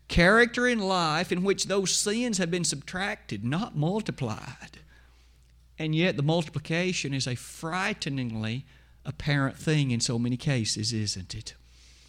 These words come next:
As you think about one other passage in Amos, the fourth chapter, verse four, we notice there that even sin multiplied in worship.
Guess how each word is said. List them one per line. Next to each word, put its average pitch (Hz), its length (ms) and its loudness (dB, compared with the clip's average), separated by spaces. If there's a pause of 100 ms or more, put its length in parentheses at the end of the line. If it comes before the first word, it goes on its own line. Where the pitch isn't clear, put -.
(880)
As 135 120 2
you 139 100 4
think 160 240 2
about 143 260 4
one 143 180 4
other 135 140 4
passage 156 540 2
in 127 100 0
Amos, 135 560 -2 (600)
the 143 100 2
fourth 147 300 4
chapter, 143 380 0
verse 120 240 -2
four, 131 600 -10 (960)
we 170 160 4
notice 151 360 2
there 147 520 2
that 135 160 -2
even 135 400 -2
sin 156 640 -2
multiplied 131 720 0
in 123 140 2
worship. 127 760 0